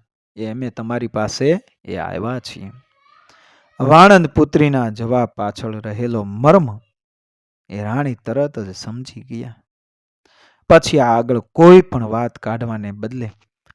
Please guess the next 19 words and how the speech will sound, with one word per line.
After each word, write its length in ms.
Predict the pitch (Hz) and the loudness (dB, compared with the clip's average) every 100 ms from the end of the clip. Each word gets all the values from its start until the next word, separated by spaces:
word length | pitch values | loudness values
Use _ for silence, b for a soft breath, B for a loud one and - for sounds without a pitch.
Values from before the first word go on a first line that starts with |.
| _ | _
વાતને 500 | 127 143 156 131 110 | 0 0 0 -4 -10
બીજા 380 | 113 123 135 110 | -8 -4 -4 -4
માટે, 520 | 110 113 131 104 - _ | -8 -10 -10 -12 -18 _
બીજા 300 | 147 147 139 | -4 0 0
પાટે 300 | 113 120 117 | 0 -2 -2
બદલાવતા 540 | 107 110 120 120 110 98 | -8 -8 -8 -8 -10 -10
બોલ્યા, 360 | 107 113 123 - _ - - _ _ _ _ - | -6 -6 -8 -14 _ -20 -20 _ _ _ _ 4
"કેમ 280 | 208 233 | 6 6
તમે, 520 | 170 165 165 147 139 - - | 4 6 6 4 0 -6 -4
તમને 280 | 170 170 | 0 2
બંનેને 440 | 147 160 175 160 139 | 4 2 2 0 0
સસરા 540 | - 139 - 165 160 | -2 -6 2 6 6
તો 140 | 151 117 | 4 -2
સારા 400 | - 123 156 147 | 0 2 2 2
મળ્યા 280 | 139 180 | 0 0
છે 160 | 185 202 | 0 -6
ને?" 200 | 254 127 - _ _ _ _ | -8 -10 -14 _ _ _ _
"હા 260 | 117 135 165 | -8 2 2
બા, 280 | 120 135 | 2 -4